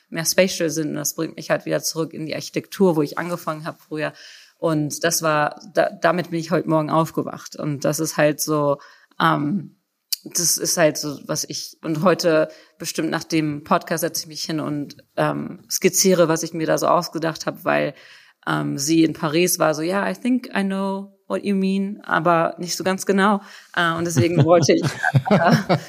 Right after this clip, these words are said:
Speaker 1: woll-, musste ich mich kurz hinsetzen, um das irgendwie sozusagen,
Speaker 2: Cornelia.
Speaker 1: ähm,
Speaker 2: Unke,
Speaker 1: so.
Speaker 2: die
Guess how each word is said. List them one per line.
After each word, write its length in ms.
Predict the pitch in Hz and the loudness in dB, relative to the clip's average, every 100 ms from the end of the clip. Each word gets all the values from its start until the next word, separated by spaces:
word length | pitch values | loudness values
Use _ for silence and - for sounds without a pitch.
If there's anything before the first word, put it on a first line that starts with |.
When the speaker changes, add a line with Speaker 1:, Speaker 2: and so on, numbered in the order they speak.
| - | -12
Speaker 1:
woll-, 420 | - 185 170 165 - | 2 4 4 -4 -6
musste 240 | 196 202 | -4 -2
ich 60 | 190 | -2
mich 220 | 165 - | -6 -10
kurz 200 | - 185 | -6 -4
hinsetzen, 540 | 240 190 180 175 - 160 | 0 2 4 2 0 -4
um 80 | 165 | -4
das 160 | 160 | -4
irgendwie 480 | - 160 160 156 156 - - _ _ | -4 -4 -4 -4 -4 -10 -20 _ _
sozusagen, 640 | - 165 - 156 160 147 123 | -6 -4 -2 4 6 6 6
Speaker 2:
Cornelia. 480 | 127 131 110 104 92 _ _ | 4 6 4 2 -4 _ _
Speaker 1:
ähm, 340 | 160 147 147 147 _ _ - - _ _ _ _ _ _ _ - | -6 -6 -8 -12 _ _ -16 -16 _ _ _ _ _ _ _ 2
Speaker 2:
Unke, 340 | 151 185 95 | 6 8 8
Speaker 1:
so. 140 | 104 143 - - 139 - | 6 2 -4 -20 -16 2
Speaker 2:
die 640 | 107 101 101 101 98 95 | 6 6 6 6 6 2